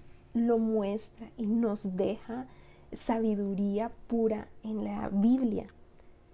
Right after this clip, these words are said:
pues entonces tú vas a encontrar dónde está alineado todo. Sin embargo, si descuidas ese entrenamiento de tu mente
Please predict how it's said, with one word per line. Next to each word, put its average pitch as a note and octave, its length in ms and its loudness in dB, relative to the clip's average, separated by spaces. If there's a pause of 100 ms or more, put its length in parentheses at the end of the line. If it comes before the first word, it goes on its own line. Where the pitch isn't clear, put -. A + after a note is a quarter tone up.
(220)
pues A#3 160 -4
entonces A3+ 420 2
tú B3+ 100 0
vas B3+ 180 0
a C#4+ 60 -2
encontrar A3+ 800 -4 (220)
dónde A#3 600 4
está G#3+ 380 -8
alineado G#3+ 680 -4
todo. A3 320 -4 (840)
Sin A3 320 4
embargo, G3+ 640 0
si A#3 160 -4
descuidas A3+ 560 0
ese C4 200 -2
entrenamiento B3 720 -2
de A#3 100 -2
tu A#3 160 -4
mente G#3+ 420 -6